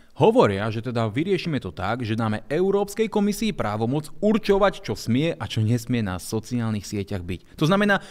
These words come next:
že oficiálne zriadíme cenzorský úrad, ktorý už na Slovensku podľa môjho názoru funguje, ale zriadíme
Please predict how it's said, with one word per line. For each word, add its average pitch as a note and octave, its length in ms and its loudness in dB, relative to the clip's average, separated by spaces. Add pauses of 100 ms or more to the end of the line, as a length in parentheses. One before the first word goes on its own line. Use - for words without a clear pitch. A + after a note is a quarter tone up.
(180)
že B2 240 -4
oficiálne A3 640 0
zriadíme D#3 480 2
cenzorský B2+ 640 0
úrad, F#2+ 320 0
ktorý C#3+ 240 2
už A#2+ 80 0
na C#3+ 80 0
Slovensku D3+ 400 -2
podľa B2+ 240 0
môjho B2+ 160 0
názoru A#2+ 400 0
funguje, G2 560 -4 (240)
ale A2 160 0
zriadíme G3+ 400 2